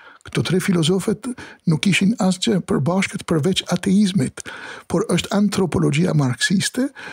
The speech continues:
që bashkohet me antropologjinë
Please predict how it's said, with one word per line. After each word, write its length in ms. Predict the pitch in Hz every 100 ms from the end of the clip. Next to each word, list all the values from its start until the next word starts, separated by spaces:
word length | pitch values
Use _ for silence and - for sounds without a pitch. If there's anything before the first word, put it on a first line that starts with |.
| -
që 180 | - 196
bashkohet 880 | 151 165 - 233 208 143 110 - - - - - _
me 420 | 151 147 220 139 - - _ _ _ -
antropologjinë 1000 | 175 160 170 165 147 139 170 151 135